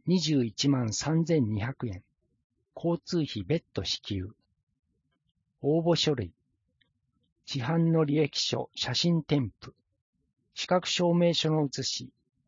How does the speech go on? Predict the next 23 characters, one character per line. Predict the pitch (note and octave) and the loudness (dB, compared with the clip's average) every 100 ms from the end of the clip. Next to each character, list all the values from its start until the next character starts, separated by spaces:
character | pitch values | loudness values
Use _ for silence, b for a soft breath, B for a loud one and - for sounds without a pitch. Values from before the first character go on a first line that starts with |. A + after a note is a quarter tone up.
| _ _ _ _ _ - | _ _ _ _ _ -6
私 | B2 E3 - - D3+ | -2 0 0 0 2
の | D3+ | 2
考 | - C3 D#3+ D#3 | -2 0 0 0
え | C#3+ G#2+ | -2 -4
る | G#2+ - | -8 -12
子 | - | -16
育 | - F3 F3 | -6 -2 -2
て | E3+ | -2
家 | - D#3 - | -2 -2 0
庭 | C#3+ | 0
へ | A#2+ | 0
の | G#2 | -2
接 | - G#2+ - | -4 -6 -4
遇 | D3 D3 | 0 2
に | C#3+ C3+ | 2 2
つ | E3 | -2
い | C#3 | -4
て | G#2+ | -4
の | F#2+ F2+ | -6 -6
小 | - C3+ C#3+ | -2 -2 0
論 | A#2+ G2 | -2 -2
文、 | F#2 F2+ _ _ _ _ _ _ _ _ _ _ - | -8 -14 _ _ _ _ _ _ _ _ _ _ -8
六 | A#2 | -6